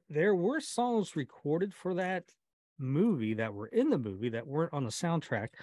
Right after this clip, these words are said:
One being a song by Y and T that, uh, John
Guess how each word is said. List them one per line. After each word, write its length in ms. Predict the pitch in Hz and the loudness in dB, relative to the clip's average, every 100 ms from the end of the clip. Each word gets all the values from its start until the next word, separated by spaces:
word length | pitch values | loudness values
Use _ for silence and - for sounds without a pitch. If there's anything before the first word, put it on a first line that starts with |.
| - - _ _ _ | -20 -20 _ _ _
One 400 | 127 202 220 160 | 0 2 4 2
being 260 | 131 143 135 | 2 2 2
a 60 | |
song 520 | 120 - 151 143 139 117 _ _ _ _ _ _ _ _ | -2 0 2 2 0 -4 _ _ _ _ _ _ _ _
by 160 | 123 117 | -4 -2
Y 300 | 113 127 135 | 0 0 2
and 200 | 120 - | 0 -4
T 420 | - 202 104 107 | -4 -2 -2 -2
that, 300 | 117 110 - | -2 -2 -2
uh, 140 | 123 | -2
John 500 | 117 95 92 98 113 | 4 6 8 8 6